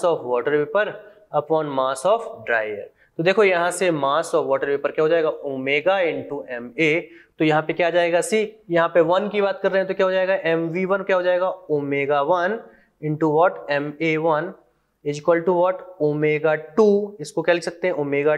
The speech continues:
टू into what, एमए टू plus एमएफ़,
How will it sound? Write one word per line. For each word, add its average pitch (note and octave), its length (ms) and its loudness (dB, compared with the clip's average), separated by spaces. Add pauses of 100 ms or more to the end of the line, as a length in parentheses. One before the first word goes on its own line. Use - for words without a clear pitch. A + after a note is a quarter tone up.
(100)
टू F#3+ 100 0 (220)
into D3 240 -4
what, F3 220 0 (120)
एमए D3 460 0 (280)
टू G3 80 2 (680)
plus E3 220 2 (220)
एमएफ़, E3 360 -2